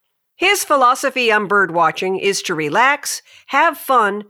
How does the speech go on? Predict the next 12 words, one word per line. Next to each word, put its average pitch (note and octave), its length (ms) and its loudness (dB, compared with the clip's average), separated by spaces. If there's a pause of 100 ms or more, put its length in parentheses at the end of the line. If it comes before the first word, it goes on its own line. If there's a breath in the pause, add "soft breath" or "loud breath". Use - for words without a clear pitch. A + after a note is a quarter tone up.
(240 soft breath)
and G3 240 0
enjoy G#3 680 0
the A#3 120 -2
birds. E3 720 -2 (540)
And C#4 140 2
now F#4 220 0
I'd B3+ 160 -2
like B3 240 -2
to G#3 140 -2
introduce G3 640 -4
Stan F#3 380 -2
Tequila, F3 580 -6